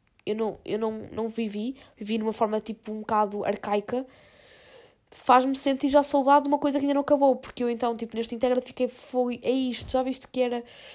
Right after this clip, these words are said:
tipo, ser caloira, tipo, este ano, tipo, ya, conhecer o pessoal, ter estas festas todas, mas pronto, eu acredito que as coisas aconteceram, tipo, no meu ano de caloira tinham que acontecer, portanto,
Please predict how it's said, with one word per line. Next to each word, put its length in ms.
tipo, 240
ser 180
caloira, 480
tipo, 320
este 340
ano, 480
tipo, 440
ya, 680
conhecer 300
o 160
pessoal, 640
ter 140
estas 200
festas 300
todas, 560
mas 160
pronto, 240
eu 80
acredito 280
que 80
as 60
coisas 240
aconteceram, 640
tipo, 180
no 140
meu 180
ano 140
de 40
caloira 220
tinham 220
que 80
acontecer, 480
portanto, 340